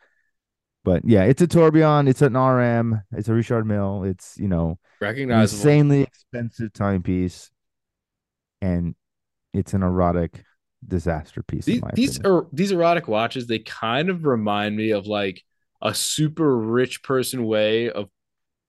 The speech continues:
Speaker 2: like, a, a super rich person version of, like, the mud flaps with, like, the silhouette of the, the curvy woman on it.
Speaker 1: <laughs> I know what you're talking about. Yes.
Speaker 2: <laughs>
Speaker 1: It, it's just, it's just cringe.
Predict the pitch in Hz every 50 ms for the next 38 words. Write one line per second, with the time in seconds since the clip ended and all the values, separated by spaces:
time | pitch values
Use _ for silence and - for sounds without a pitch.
0 | _ _ _ _ _ _ _ _ _ _ _ _ _ _ _ _ - 117 120 123
1 | 127 120 143 147 139 - - 190 165 170 156 156 160 160 - - 165 151 151 -
2 | 135 123 110 120 120 123 123 120 143 143 143 131 95 117 113 104 110 110 110 92
3 | - _ _ _ _ - 131 131 127 120 117 117 117 131 - - - - 131 131
4 | 135 139 - - - - 123 117 _ _ _ _ _ _ _ - 120 117 113 117
5 | - - 113 - - - 120 113 113 110 113 110 110 113 110 104 104 110 107 104
6 | 98 92 92 _ _ _ _ _ _ _ _ _ _ _ _ _ _ - - 110
7 | - - - 120 117 113 117 117 113 110 101 101 _ _ _ _ _ _ _ _
8 | _ _ - 120 120 117 117 117 120 214 127 127 135 - - 202 196 - - -
9 | 175 - - - - - _ - - - - - - - - - - - 110 117
10 | 120 120 117 107 117 117 107 101 110 110 107 107 101 98 92 90 85 - - -
11 | - _ _ _ _ _ _ _ _ _ _ _ - - 113 110 101 95 90 -
12 | - 254 - - - - - - - - 240 - _ _ _ _ _ _ _ _
13 | _ _ _ _ _ _ _ _ - 175 185 - - 180 131 - 196 214 160 -
14 | - 190 147 - 208 196 - - - - 214 240 220 113 90 80 - - - -